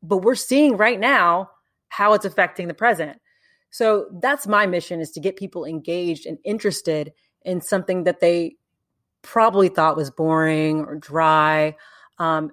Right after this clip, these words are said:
and to understand how it's affecting the now, and to understand it from a point of view of someone who is a, a Black woman. Um, 'cause I don't think, we don't get to tell our stories. Stories are told there's always that old adage,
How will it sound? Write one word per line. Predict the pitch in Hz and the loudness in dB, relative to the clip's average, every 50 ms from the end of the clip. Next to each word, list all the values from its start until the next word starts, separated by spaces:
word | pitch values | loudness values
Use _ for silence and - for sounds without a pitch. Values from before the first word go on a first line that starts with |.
| _ - | _ -8
and | 180 190 | -6 -6
to | 180 214 - | -4 -4 -4
understand | 214 220 214 208 - - - - 190 190 190 180 | -4 -4 -4 -4 -6 -6 -4 -2 0 0 0 0
how | 165 170 175 180 185 | 0 0 0 2 0
it's | 170 - | 0 -2
affecting | 151 - - 156 151 - 151 151 | -6 -4 -4 -6 -6 -6 -8 -8
the | 151 | -8
now, | 156 151 135 127 120 110 - | -8 -8 -10 -10 -10 -8 -6
and | - 190 | -4 -2
to | - - | -2 -2
understand | 208 220 214 202 - - 202 196 185 190 | -2 -4 -6 -6 -6 -6 -4 -2 -2 -2
it | 180 - | -4 -4
from | - 185 180 | -6 -8 -8
a | 175 | -8
point | _ - 185 180 180 | _ -8 -6 -6 -6
of | 170 147 | -6 -6
view | 151 156 156 156 156 151 _ _ _ _ _ _ _ _ _ _ | -6 -4 -4 -4 -6 -8 _ _ _ _ _ _ _ _ _ _
of | - 185 175 165 151 | -4 -2 -2 -2 -2
someone | - - 190 170 175 170 165 165 165 160 156 156 156 - _ _ _ _ _ _ _ _ _ _ _ _ _ - | -2 -2 -2 -2 0 0 0 2 2 0 0 -2 -6 -8 _ _ _ _ _ _ _ _ _ _ _ _ _ -8
who | 156 208 208 202 | -4 -2 2 4
is | 254 294 254 | 4 4 4
a, | 226 180 156 151 - - | 2 0 0 -6 -12 -8
a | - 160 160 | -6 -6 -6
Black | 139 151 160 147 139 - - | -4 -6 -6 -6 -8 -8 -10
woman. | 143 113 107 107 - 69 _ _ _ _ _ _ _ _ - | -10 -10 -10 -10 -12 -14 _ _ _ _ _ _ _ _ -6
Um, | 180 170 156 127 117 110 95 - _ _ _ _ _ _ _ | -4 -4 -2 -4 -6 -10 -12 -16 _ _ _ _ _ _ _
'cause | - - 185 | -4 0 4
I | 196 196 | 4 6
don't | 214 226 226 - - | 6 4 2 0 -2
think, | - 208 196 156 - | -2 -4 -4 -4 -8
we | 156 - - 160 170 180 | -16 -14 -10 -6 -2 2
don't | 185 196 190 185 | 2 4 4 4
get | 160 185 185 - | 2 0 -2 -2
to | - | -6
tell | - - 233 277 226 | -2 0 2 2 2
our | 156 151 | 2 0
stories. | - - 156 151 123 95 82 85 - | -2 -6 -10 -10 -10 -10 -12 -12 -14
Stories | - - - 196 214 214 202 170 | -10 -4 0 2 4 4 4 2
are | 180 165 | 0 -4
told | - - 196 185 180 175 175 170 - _ _ _ _ _ _ _ _ - | -2 0 0 2 2 2 0 -4 -8 _ _ _ _ _ _ _ _ -12
there's | - 156 185 | -6 -2 0
always | 170 170 156 | 2 2 2
that | 170 170 - | 2 0 0
old | - 165 160 | 0 0 0
adage, | 160 156 160 160 160 147 - | 2 2 2 2 0 -2 -6